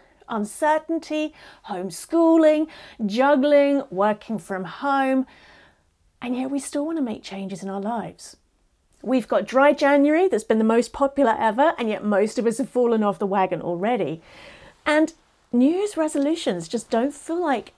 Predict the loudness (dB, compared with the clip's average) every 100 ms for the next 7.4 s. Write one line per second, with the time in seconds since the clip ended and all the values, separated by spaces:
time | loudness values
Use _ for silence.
0 | _ -6 -2 2 0 0 -8 -8 -10 -8
1 | -8 -6 -8 -8 -10 -4 0 0 -2 _
2 | _ _ _ _ _ _ _ _ -6 2
3 | 4 4 0 -4 -6 0 2 2 -2 -2
4 | 0 0 -6 _ _ _ -20 -20 -20 -6
5 | -4 0 -2 0 0 0 -4 -6 -4 0
6 | 2 0 -2 _ _ -4 -4 -2 -4 -2
7 | -4 -4 -6 -8